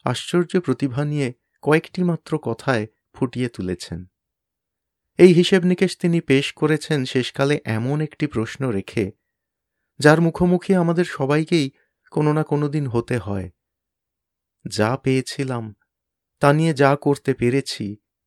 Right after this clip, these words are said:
তা যথেষ্ট হয়েছে কি? জীবনের অপচয় করিনি তো?" জগদীশচন্দ্রের জীবন সম্বন্ধে যাঁরা অল্প একটুও জানেন,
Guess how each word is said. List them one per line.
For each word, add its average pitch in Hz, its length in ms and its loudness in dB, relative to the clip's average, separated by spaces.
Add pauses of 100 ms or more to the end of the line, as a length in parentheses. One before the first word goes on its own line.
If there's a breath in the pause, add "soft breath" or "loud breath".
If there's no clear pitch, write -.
(600)
তা 143 140 0
যথেষ্ট 117 540 -4
হয়েছে 120 420 -2
কি? 131 260 -8 (1200)
জীবনের 165 560 2
অপচয় 156 760 0
করিনি 104 460 -2
তো?" 139 220 -10 (2750)
জগদীশচন্দ্রের 156 800 2
জীবন 131 320 0
সম্বন্ধে 135 480 0
যাঁরা 127 260 0
অল্প 110 360 0
একটুও 123 360 -2
জানেন, 101 400 -2